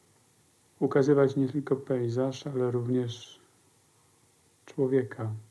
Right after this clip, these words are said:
Natury nie można oderwać od człowieka, ani człowieka nie można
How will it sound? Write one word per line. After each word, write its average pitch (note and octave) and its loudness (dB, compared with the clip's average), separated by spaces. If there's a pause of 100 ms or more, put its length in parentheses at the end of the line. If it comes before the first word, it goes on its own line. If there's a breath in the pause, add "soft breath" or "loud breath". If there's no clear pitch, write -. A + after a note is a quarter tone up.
(1600)
Natury C3+ 4
nie C3+ 6
można C3 6
oderwać B2+ 4
od A#2 -4
człowieka, B2 -2 (420)
ani B2+ -2
człowieka B2 0 (1000 soft breath)
nie B2+ 6
można A#2+ 2